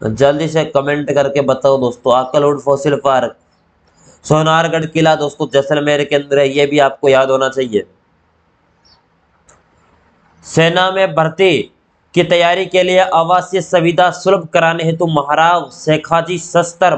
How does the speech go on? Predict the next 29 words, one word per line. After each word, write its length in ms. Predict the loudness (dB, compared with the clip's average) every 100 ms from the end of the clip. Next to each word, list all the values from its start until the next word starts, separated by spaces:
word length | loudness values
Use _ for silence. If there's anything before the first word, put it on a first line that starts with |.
| 0
बल 220 | -2 0 -2
अकादमी 500 | 0 0 0 -2 0
राजस्थान 400 | 0 -2 -6 -2
में 180 | -2 0
कहाँ 200 | 0 0
स्थापित 440 | -2 -2 -4 -4
होगी? 340 | -4 -2 -6 -6 _ _ _ _ _ _ _
सीकर, 760 | -4 -2 0 2 2 0 -6 _ _ _ -18
जयपुर, 800 | -4 0 0 0 0 0 0 -6 _ _
बीकानेर 580 | -2 0 2 0 0 0
या 140 | 2 0
इनमें 260 | 0 -2
से 160 | 0 0
कोई 260 | 2 0 0
नहीं। 160 | -4 -8 _ _ _ _ _ -2
तो 100 | -2
सेना 380 | 2 0 0 0
में 180 | 0
भर्ती 340 | 0 -2 0 -2
की 140 | 0
तैयारी 420 | 0 2 2 0 -2
के 140 | 0
लिए 120 | 2
दोस्तों 440 | 0 0 0 2 0
आवासीय 520 | 2 2 0 -2 -4
सुविधा 680 | -4 -2 -2 0 0 2 0
सुलभ 520 | -4 -2 0 0 -2
करने 280 | -2 -2 -2
हेतु, 500 | -2 -2 0 0 0